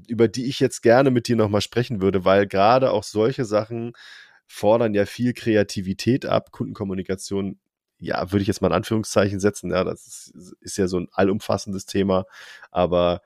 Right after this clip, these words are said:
gerade Content, ähm, du machst sehr viel Social Media,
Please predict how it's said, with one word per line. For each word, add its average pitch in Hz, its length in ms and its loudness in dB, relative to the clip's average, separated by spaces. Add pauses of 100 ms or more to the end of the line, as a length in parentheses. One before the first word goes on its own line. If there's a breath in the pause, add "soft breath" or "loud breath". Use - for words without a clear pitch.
(220)
gerade 101 680 2
Content, 117 840 0 (120)
ähm, 92 280 0
du 101 120 -4
machst 95 220 -2
sehr 113 180 4
viel 120 160 0
Social 104 360 -2
Media, 95 640 0